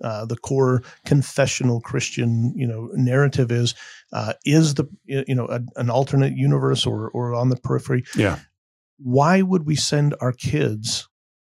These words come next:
Speaker 1: to be trained up by those and then wonder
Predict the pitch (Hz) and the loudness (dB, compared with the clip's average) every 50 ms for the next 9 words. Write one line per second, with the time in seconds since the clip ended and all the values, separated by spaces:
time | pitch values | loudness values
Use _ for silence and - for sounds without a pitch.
0 | _ _ _ - 143 131 123 127 123 - - - - 147 143 143 143 143 - - | _ _ _ -4 -2 0 0 0 -2 -2 -4 -4 -2 0 2 2 2 2 2 0
1 | 139 147 - - 135 113 113 113 120 120 120 123 120 117 117 - - 151 143 139 | -2 -2 -2 -4 -4 -4 -2 0 0 0 0 0 0 0 -2 -2 0 2 4 6
2 | 139 139 135 123 143 185 254 254 - 104 104 117 120 | 6 6 6 6 6 4 4 2 2 0 -4 -6 -8